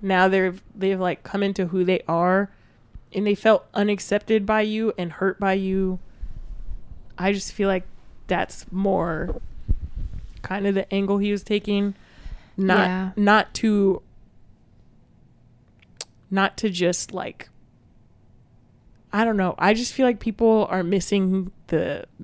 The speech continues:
Speaker 1: message.
Speaker 2: Yeah, I would like to I mean, I know there are people who are going frame by frame
Speaker 1: Mm-hmm.
Speaker 2: and kind of putting a theory together, and I'd be very interested to see what people come up with. But, like,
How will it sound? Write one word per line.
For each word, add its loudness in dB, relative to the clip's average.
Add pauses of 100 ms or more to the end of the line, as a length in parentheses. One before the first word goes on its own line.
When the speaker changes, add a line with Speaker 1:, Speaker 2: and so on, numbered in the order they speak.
(140)
Speaker 1:
message. -12 (400)
Speaker 2:
Yeah, 6
I 4
would 4
like -2
to -2 (460)
I 6
mean, 6
I 6
know 8
there 4
are 4
people 2 (380)
who 6
are 6
going 4
frame 4
by 4
frame 0 (160)
Speaker 1:
Mm-hmm. 0
Speaker 2:
and 6
kind 4
of 0 (320)
putting 4
a 4
theory 2
together, 4
and 2
I'd 2
be -2
very -2
interested -4
to -4
see -4
what -4
people -4
come -2
up -2
with. 4
But, 4
like, 2